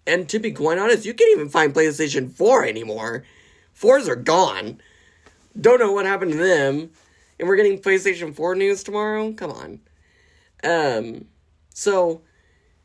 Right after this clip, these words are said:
this is good. This is really, really good, um,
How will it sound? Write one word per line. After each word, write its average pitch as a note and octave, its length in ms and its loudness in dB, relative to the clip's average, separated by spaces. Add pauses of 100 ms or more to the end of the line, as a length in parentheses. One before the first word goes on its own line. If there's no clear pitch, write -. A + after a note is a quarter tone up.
(340)
this A3+ 200 4
is A3 140 -8
good. C#3+ 320 2 (500)
This G#3+ 200 -4
is G3 120 -2
really, D#3+ 460 4
really D3+ 320 0
good, A#2 420 -2 (540)
um, A#2 560 -4